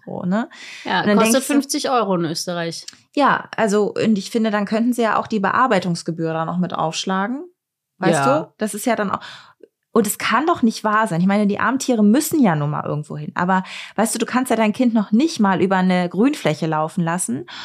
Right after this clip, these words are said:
Speaker 1: oder durch einen, durch einen Blätterhaufen, weil du immer Panik hast, dass die ganze <laughs> Scheiße irgendwo dran klebt.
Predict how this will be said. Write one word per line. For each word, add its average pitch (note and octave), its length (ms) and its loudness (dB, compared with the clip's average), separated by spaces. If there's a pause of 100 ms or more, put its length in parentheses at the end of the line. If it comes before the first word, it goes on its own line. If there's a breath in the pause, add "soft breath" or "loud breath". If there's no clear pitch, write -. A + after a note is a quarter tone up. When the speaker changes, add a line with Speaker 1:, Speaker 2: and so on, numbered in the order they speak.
(180 loud breath)
Speaker 1:
oder G3 300 4
durch G3 260 0
einen, F#3+ 280 4
durch F#3+ 160 0
einen G3 100 6
Blätterhaufen, F#3 840 0
weil G3+ 200 2
du G#3 40 4
immer A#3+ 540 2
Panik G#3+ 540 0
hast, G#3+ 280 -4
dass G#3+ 140 -4
die G#3 140 -4
ganze - 480 -2
<laughs> F#5+ 1120 -2
Scheiße A#3 540 0
irgendwo G#3+ 380 0
dran B3 300 -4 (100)
klebt. D3 520 -12